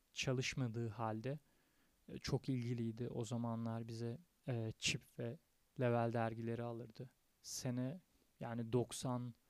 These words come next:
beş, doksan altı falan düşünün yani. E, yirmi küsür yıl öncesinden bahsediyorum. Ve o dönem daha insanlar bilgisayarın B'sini bilmezken ben Commodore altmış dört ile oyun oynamaya başladım.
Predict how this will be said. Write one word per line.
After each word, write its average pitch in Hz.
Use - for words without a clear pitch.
beş, 123
doksan 123
altı 113
falan 110
düşünün 113
yani. 127
E, -
yirmi 123
küsür -
yıl 120
öncesinden 117
bahsediyorum. 113
Ve 123
o 127
dönem 120
daha 117
insanlar 120
bilgisayarın 120
B'sini 123
bilmezken 117
ben 113
Commodore 120
altmış -
dört 120
ile 127
oyun 120
oynamaya 110
başladım. 120